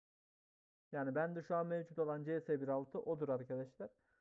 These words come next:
Hemen sizlere yapmamız gereken şeyleri söylüyorum. Ben açıklama kısmına üç adet I P adresi bıraktım. Bunlar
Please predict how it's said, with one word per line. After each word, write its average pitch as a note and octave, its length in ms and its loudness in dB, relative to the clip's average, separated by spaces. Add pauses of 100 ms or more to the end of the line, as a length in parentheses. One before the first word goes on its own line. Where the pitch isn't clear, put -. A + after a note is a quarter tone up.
(640)
Hemen G#3 280 0
sizlere F#3 440 4
yapmamız F#3+ 440 -2
gereken D#3+ 380 0
şeyleri D#3+ 380 -2
söylüyorum. D#3 680 -2
Ben D#3+ 160 2
açıklama F#3 580 -4
kısmına F3 520 -4
üç - 240 -10
adet D3 240 -2
I E3 280 2
P F3 60 2
adresi C3 360 0
bıraktım. B2+ 420 -2
Bunlar E3 280 0